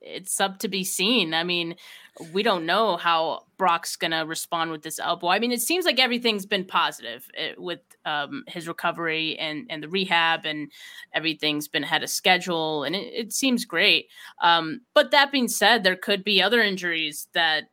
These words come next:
you know, keep him out for a week or, you know, even a few plays, right? And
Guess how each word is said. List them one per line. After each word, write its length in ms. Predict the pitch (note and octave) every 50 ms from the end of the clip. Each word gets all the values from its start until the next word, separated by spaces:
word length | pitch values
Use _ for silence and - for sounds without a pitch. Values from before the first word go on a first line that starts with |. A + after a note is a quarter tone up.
| _
you 120 | _ D#3 D#3
know, 140 | D#3 D3 D#3
keep 260 | - - F3+ E3+ -
him 140 | E3+ E3 E3
out 360 | D#3+ D3+ C#3 B2 - - F#3+
for 520 | - - F3+ E3+ E3 D#3+ D#3+ D#3+ C#3 - - -
a 100 | F3+ F3+
week 460 | F3 F3+ F3 E3+ E3+ D#3+ - _ -
or, 340 | D#3 D#3 D3+ D#3 D3+ D3 C#3
you 140 | A2 D3 D3+
know, 100 | D3+ D3
even 220 | D#3 F3+ F#3+ G#3
a 60 | F#3+ F#3+
few 240 | F#3+ - A3+ G#3
plays, 580 | F#3+ - - A3+ A3 G#3 G3+ G3 F#3+ F#3 F#3 G3
right? 300 | F#3+ F#3+ F#3+ G3 F#3+ - - - - - - - _
And 320 | G3 G#3+ G#3+ G#3 G3 F#3